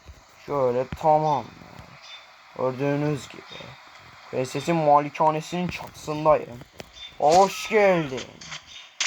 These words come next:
Uzun zamandır beklemediğin birisi geldi.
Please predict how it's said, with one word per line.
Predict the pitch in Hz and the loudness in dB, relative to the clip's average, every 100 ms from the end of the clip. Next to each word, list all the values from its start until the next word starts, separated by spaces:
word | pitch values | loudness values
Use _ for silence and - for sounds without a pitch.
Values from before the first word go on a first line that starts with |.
| - | -6
Uzun | 160 151 180 | -6 -2 0
zamandır | 165 175 180 190 196 160 175 | 2 4 4 2 0 -2 0
beklemediğin | 170 - 180 180 175 196 185 160 | 0 -2 -4 -2 -2 -4 -4 -6
birisi | 165 160 151 196 | -6 -6 -4 -2
geldi. | 175 165 123 120 123 120 | 0 0 0 -8 -16 -18